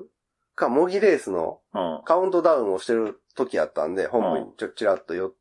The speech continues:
Speaker 1: てこられた時に。
Speaker 2: あー。
Speaker 1: その、あ、とりあえずこの模擬レースとか一段落終わってから、
Speaker 2: うん。
Speaker 1: あの、受付とかしてもらおうかなと思って、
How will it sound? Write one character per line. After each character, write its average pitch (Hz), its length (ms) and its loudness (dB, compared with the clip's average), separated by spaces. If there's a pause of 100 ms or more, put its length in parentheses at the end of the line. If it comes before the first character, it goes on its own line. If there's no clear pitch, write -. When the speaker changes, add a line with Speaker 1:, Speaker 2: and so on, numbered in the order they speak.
(200)
Speaker 1:
て - 80 -10
こ 98 100 0
ら 90 80 4
れ 80 60 -6
た 85 60 -10
時 82 200 -14
に。 62 140 -12
Speaker 2:
あ 113 40 4
ー。 101 720 4
Speaker 1:
そ 143 80 4
の、 127 280 4
あ、 143 220 2
と 185 100 2
り 202 60 6
あ - 40 6
え - 20 4
ず 156 60 2
こ 185 500 6
の 147 40 -6
模 175 160 4
擬 180 80 0
レ 180 120 4
ー 139 40 2
ス - 60 -4
と 107 100 -6
か 92 120 2
一 - 80 -6 (100)
段 156 240 2
落 110 120 0
終 117 80 2
わ 127 100 4
っ - 40 -6
て 131 100 -4
か 127 100 2
ら、 123 320 2
Speaker 2:
う 117 100 -14
ん。 80 220 -12 (240)
Speaker 1:
あ 104 180 0
の、 85 220 -6
受 113 160 -2
付 - 200 -4
と 87 100 -6
か 78 80 -4
し - 80 -12
て 104 60 -4
も 92 120 0
ら 90 80 4
お 92 40 0
う - 20 -4
か 76 120 -2
な 95 200 2
と - 100 -14
思 73 120 -10
っ - 40 -20
て、 101 300 -2